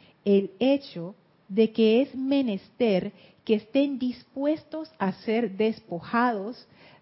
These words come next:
de todo apego a personas, sitios, condiciones y cosas, ajá, ese salió recientemente. Tal cual lo experimentaron quienes le precedi-, los precedieron a los ámbitos de luz,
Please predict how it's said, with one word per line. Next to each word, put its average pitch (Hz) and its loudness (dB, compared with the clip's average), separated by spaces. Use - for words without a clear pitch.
de 202 4
todo 320 -8
apego 202 -2
a 190 -4
personas, 226 -6
sitios, 226 -4
condiciones 214 -8
y 196 -8
cosas, 185 -8
ajá, 180 0
ese 226 0
salió 185 -2
recientemente. 170 -8
Tal 294 6
cual 247 0
lo 208 -2
experimentaron 202 -2
quienes 247 0
le 220 -6
precedi-, 226 -8
los 240 -8
precedieron 262 -4
a 202 2
los 185 -4
ámbitos 190 -8
de 214 -8
luz, 311 -10